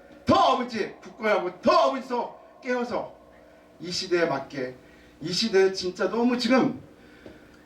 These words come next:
어떻게 할 줄 모르는 우리 진짜 이 상황들을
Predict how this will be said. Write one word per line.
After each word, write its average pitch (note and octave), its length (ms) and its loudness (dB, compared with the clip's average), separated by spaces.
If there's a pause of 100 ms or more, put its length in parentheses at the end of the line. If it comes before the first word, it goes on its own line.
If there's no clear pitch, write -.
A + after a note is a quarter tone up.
(280)
어떻게 C4+ 540 2
할 D#4 300 -2
줄 D4+ 160 0
모르는 A#3 240 2
우리 G#3+ 260 0
진짜 G#3 440 0
이 G#3 160 -2
상황들을 A#3 680 -2